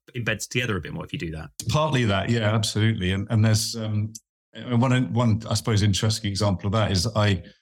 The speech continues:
Speaker 2: I sent, uh, three members of Wellington U K staff, uh, to Wellington, Bangkok in August for various bits of professional learning training. There were some bits to do with leadership, um,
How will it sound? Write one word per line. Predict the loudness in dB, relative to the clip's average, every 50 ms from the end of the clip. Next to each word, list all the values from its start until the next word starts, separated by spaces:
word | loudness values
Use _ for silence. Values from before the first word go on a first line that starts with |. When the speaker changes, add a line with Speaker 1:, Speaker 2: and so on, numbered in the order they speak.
| _ _ _ -2
Speaker 2:
I | -2
sent, | 0 0 2 0 0 -2 -4 -12 -6 -2
uh, | 0 0
three | 0 0 -2 -2 0 2 2 2 2 2 0 0 0
members | 2 2 4 4 4 2 2 2
of | 0 0
Wellington | 0 0 -2 -2 -2 0 0 2
U | 2 2 0
K | 0 0 2 2 4
staff, | 2 2 0 0 0 0 -2 -4 -6 -12 -12 -16 -16
uh, | -14 -12 -8 -8 -8 -8 -6 -4
to | -2 0
Wellington, | 2 2 4 4 2 2 2 2 2
Bangkok | 2 2 0 0 2 2 0 2 2
in | 2 2
August | 4 4 4 4 4 2 2 0 0 -2
for | -2 0
various | 2 2 2 2 2 0
bits | -2 -4 -4 -4 -2 -4
of | -4 -4
professional | -4 -4 -2 -2 -2 -2 0 0 0
learning | 2 2 2 2 2 0
training. | 0 0 -2 -2 0 0 0 0
There | 0 0
were | 0
some | 2 2 0 0
bits | 0 -2 -4 -4
to | -2
do | 0 2
with | 4 4
leadership, | 4 4 4 2 2 2 2 0 -2 -2 -6 -12 _ _ _ _ _ _ _ _ -4
um, | -2 0 2 4 4 4 4 4 2